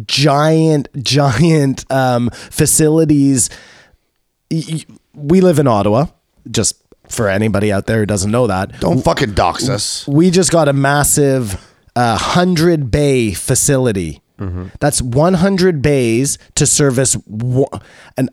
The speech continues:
Speaker 1: I'm gonna say one point two million people here. I think that is super generous.
Speaker 3: For Ottawa?
Speaker 1: Yeah.
Speaker 3: That's a million.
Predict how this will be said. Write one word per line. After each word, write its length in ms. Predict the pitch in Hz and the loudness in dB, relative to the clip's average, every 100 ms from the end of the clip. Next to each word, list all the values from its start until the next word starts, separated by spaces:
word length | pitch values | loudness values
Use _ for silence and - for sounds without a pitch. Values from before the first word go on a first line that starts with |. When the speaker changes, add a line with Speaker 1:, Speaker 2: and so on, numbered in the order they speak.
| - | -2
Speaker 1:
I'm 140 | 165 | 0
gonna 120 | 175 | 2
say 160 | 135 127 | 0 0
one 240 | 104 120 | -2 -2
point 240 | - 117 90 | -2 -4 -4
two 120 | 113 | -4
million 300 | 104 101 95 | -2 -2 -2
people 280 | 95 98 92 | -4 -6 -6
here. 160 | 95 82 | -6 -4
I 120 | 107 | -4
think 200 | 113 101 | -4 -4
that 200 | 95 90 | -4 -2
is 120 | 92 | -2
super 320 | - 104 92 | -2 -2 -4
generous. 600 | 85 90 80 78 73 - - _ - | -8 -8 -8 -8 -4 -6 -6 _ -6
Speaker 3:
For 120 | 101 | -2
Ottawa? 380 | 98 117 175 196 - | 0 0 -4 -6 -6
Speaker 1:
Yeah. 200 | 113 85 _ _ _ _ _ - | -4 -4 _ _ _ _ _ -18
Speaker 3:
That's 180 | 104 - | -10 -6
a 40 | |
million. 540 | 120 123 98 90 123 | -2 0 0 -2 -6